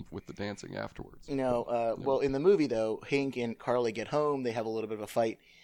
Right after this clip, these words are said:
Speaker 2: Um, but, you know, so kind of a little bit of a twist.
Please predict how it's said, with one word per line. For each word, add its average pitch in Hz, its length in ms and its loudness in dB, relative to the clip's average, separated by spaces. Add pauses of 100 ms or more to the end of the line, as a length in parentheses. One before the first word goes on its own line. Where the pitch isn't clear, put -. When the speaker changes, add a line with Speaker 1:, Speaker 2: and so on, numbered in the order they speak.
(240)
Speaker 2:
Um, 104 480 -10
but, 151 320 2 (100)
you 117 120 -12
know, - 60 -16
so - 160 -10 (220)
kind 139 180 -8
of 143 60 -6
a 139 140 2
little 143 200 2
bit 147 120 2
of 127 60 0
a 123 40 -2
twist. - 440 0